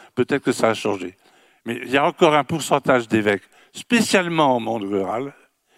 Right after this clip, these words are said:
qui disent, « Il est important que puissent se rassembler des, les, les gens là où ils sont. » Alors forcément, vous avez mon évêque qui me dit, « Mais il y a,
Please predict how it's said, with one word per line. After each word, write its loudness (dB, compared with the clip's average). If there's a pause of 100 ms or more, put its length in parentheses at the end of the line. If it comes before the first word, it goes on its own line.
(320)
qui 2
disent, « 2 (460)
Il 2
est 4
important 0 (360)
que 2
puissent -2
se -2
rassembler 2 (520)
des, 0
les, 2
les 2
gens 2 (360)
là 4
où -2
ils -4
sont. » 0 (680)
Alors 4
forcément, 2
vous 2
avez 6
mon 2
évêque 4
qui -8
me 2
dit, « 4
Mais -2
il -4
y 2
a, 0